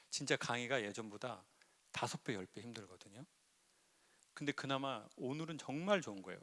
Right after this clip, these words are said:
왜 좋냐? 마이크도 너무 좋고요. 여러분도 잘 웃으시고. 근데 요즘에 저 강연할 때 카메라 한 대 두고 하는 때도 있거든요. 다 줌으로만 해요.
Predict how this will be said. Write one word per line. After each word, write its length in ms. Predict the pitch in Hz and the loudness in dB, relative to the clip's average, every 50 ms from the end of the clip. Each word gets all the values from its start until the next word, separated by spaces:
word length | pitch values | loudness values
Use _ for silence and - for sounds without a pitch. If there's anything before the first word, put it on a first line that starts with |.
| - - - | -10 -2 2
왜 120 | 120 127 | 2 2
좋냐? 340 | - 120 113 107 104 95 95 95 | 2 0 -4 -4 -4 -6 -2 2
마이크도 440 | 98 95 110 131 - - - 131 120 | 4 4 4 4 2 0 -2 -2 -2
너무 240 | 101 98 107 113 110 | -2 -2 -2 -2 -2
좋고요. 480 | 104 95 - - - 101 101 131 180 - - - - - - _ - - - _ _ _ - - - - - - - - - - - - - - - - - - - - - _ _ _ _ _ _ - | -4 -6 -8 -4 -4 -2 -2 -2 -4 -10 -14 -20 -20 -20 -20 _ -20 -20 -20 _ _ _ -20 -20 -20 -20 -20 -20 -20 -20 -20 -20 -20 -20 -20 -20 -20 -20 -20 -20 -20 -20 -20 _ _ _ _ _ _ 4
여러분도 640 | 123 123 127 131 127 135 127 143 147 151 160 - 170 - | 6 6 8 6 4 2 2 2 2 2 0 -4 -6 -8
잘 300 | - - - 110 113 110 | -6 -4 -2 -2 -2 -2
웃으시고. 720 | 107 110 104 113 117 - 120 110 - - - - 110 104 - - - _ _ _ _ _ _ _ _ _ - _ _ _ | -4 -6 -6 -6 -4 -4 -4 -6 -6 -8 -8 -12 -14 -14 -14 -20 -20 _ _ _ _ _ _ _ _ _ -20 _ _ _
근데 200 | - - 120 120 | -10 -2 0 2
요즘에 340 | 117 113 110 123 131 127 117 | 2 2 0 -2 -2 -2 -2
저 380 | - - 104 104 113 113 107 - | 0 0 0 0 0 -2 -4 -6
강연할 540 | - - 110 107 110 110 107 101 98 113 117 | -4 -4 -4 -2 -2 -4 -4 -4 -6 -6 -6
때 500 | - - - 98 107 110 107 98 95 98 - - - - - _ _ - - - - | -6 -8 -8 -6 -6 -6 -8 -10 -12 -16 -20 -20 -20 -20 -20 _ _ -20 -20 -10 -6
카메라 320 | - - 196 190 185 170 147 | -4 -2 0 0 0 0 0
한 180 | - - 214 | -2 -2 -2
대 100 | 202 220 | 0 0
두고 240 | 175 - 117 101 104 | 0 -2 -4 -4 -4
하는 160 | 110 123 120 | -4 -4 -6
때도 220 | - - 104 - 95 | -6 -8 -8 -8 -8
있거든요. 440 | - - - 90 95 90 107 131 185 - - - _ - _ _ _ _ _ _ _ _ _ _ _ _ _ _ _ _ _ _ _ _ _ _ _ _ _ _ _ _ _ _ _ - - - | -12 -10 -12 -12 -12 -10 -12 -12 -14 -14 -20 -20 _ -20 _ _ _ _ _ _ _ _ _ _ _ _ _ _ _ _ _ _ _ _ _ _ _ _ _ _ _ _ _ _ _ -20 -14 -4
다 140 | - 107 | -2 -2
줌으로만 640 | 98 - - 143 147 160 156 131 123 104 101 92 85 | -2 0 0 0 0 0 0 0 -2 -4 -4 -8 -10
해요. 320 | 92 101 95 92 92 101 | -12 -16 -14 -16 -20 -20